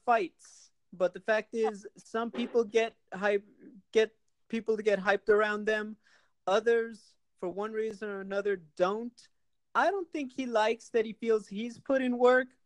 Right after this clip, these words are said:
but can't do it. And the Conor McGregor thing is almost like a slap in the face. Like, this literally happened. And, like, people still only want to talk to me about, you know, him and what about the stuff I'm doing. I think that's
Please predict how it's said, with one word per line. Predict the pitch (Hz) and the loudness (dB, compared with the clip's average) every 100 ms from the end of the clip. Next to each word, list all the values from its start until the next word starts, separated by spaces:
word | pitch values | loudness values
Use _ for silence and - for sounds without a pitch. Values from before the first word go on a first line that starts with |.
| _ 156 | _ 2
but | 175 180 _ | 4 4 _
can't | - 208 190 160 | -8 -6 -6 -8
do | 202 214 | -4 2
it. | 214 208 _ _ _ _ - | 2 2 _ _ _ _ -4
And | 185 185 | -4 -2
the | |
Conor | - - 226 226 | -6 -2 -2 0
McGregor | 208 202 214 202 | -2 0 0 -2
thing | - 196 190 | -4 -4 -2
is | 180 | 0
almost | 190 185 180 196 | 0 0 -4 -2
like | 175 160 | -2 -2
a | |
slap | - - 180 175 - | -8 -2 2 2 -2
in | 175 | -8
the | 156 | -4
face. | - 170 160 - | 2 2 0 -4
Like, | 160 147 - _ _ _ - | -2 -2 -4 _ _ _ 0
this | 214 226 | 0 0
literally | 208 214 247 247 220 196 | 0 4 4 2 -6 -4
happened. | 208 214 202 180 170 156 151 _ _ _ _ | -2 -2 -2 -6 -6 -8 -16 _ _ _ _
And, | 175 175 | -4 -2
like, | 175 170 160 | 2 0 0
people | - 220 208 196 | -10 -10 -6 -6
still | - 220 202 | -4 -2 0
only | 202 202 | -2 -6
want | 190 185 | -4 -4
to | 175 | -4
talk | 196 180 - | -2 -2 -2
to | |
me | 185 175 | -4 0
about, | 165 165 160 151 - | 2 4 6 4 0
you | 175 | -8
know, | 170 143 135 | -4 -4 -6
him | 135 196 196 190 190 | -8 -8 -8 -8 -6
and | 165 151 | -8 -4
what | 165 | -4
about | 180 175 160 | -2 -4 -4
the | |
stuff | - - 160 | -16 -6 -4
I'm | 156 156 | -4 -8
doing. | 156 170 170 165 165 _ _ _ _ _ _ 202 | -4 -2 -2 -6 -8 _ _ _ _ _ _ 0
I | 233 | 0
think | - 359 262 202 | -2 -6 -6 -2
that's | 202 247 _ | -2 -2 _